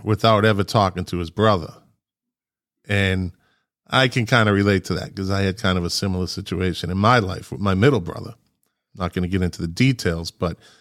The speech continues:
it's funny how life works. I, I remember hearing that story and going, "How can that happen?" Like, I heard that story a long time ago, right? I'm like, "How could that happen? How could that possibly happen?" It happened, and it does happen.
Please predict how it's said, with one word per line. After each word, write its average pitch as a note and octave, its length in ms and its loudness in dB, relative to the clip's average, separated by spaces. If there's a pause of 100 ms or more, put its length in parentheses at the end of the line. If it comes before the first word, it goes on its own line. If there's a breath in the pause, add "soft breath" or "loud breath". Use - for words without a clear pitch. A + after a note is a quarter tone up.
(720 soft breath)
it's C3+ 180 -4
funny C#3+ 340 2
how B2 200 4
life A#2+ 360 2
works. B2+ 360 2 (120)
I, A2 280 2
I A2 80 -4
remember A#2 380 0
hearing D3+ 340 2
that G#2 140 0
story G#2+ 300 0
and G#2 80 -2
going, G#2+ 180 -2
"How G3 160 -2
can G#3+ 180 -2
that D#3 180 0
happen?" B2+ 420 -8 (680)
Like, D#3 120 2
I A#3 40 4
heard G#3+ 180 6
that B2 120 2
story B2 260 2
a G#2+ 60 4
long G#2 200 0
time F#2+ 260 -4
ago, F2+ 180 -16
right? - 160 -18 (380)
I'm D#3+ 60 -6
like, E3 100 0
"How B3 160 4
could A3 120 0
that C#3+ 220 4
happen? A2 280 0
How C3+ 140 0
could D3+ 100 -4
that A#2+ 140 0
possibly A2 380 -2
happen?" G2+ 240 -2 (380)
It - 120 0
happened, D#3+ 460 0 (380)
and G#2 120 0
it G#2+ 80 -2
does A2+ 220 4
happen. F#2 380 -2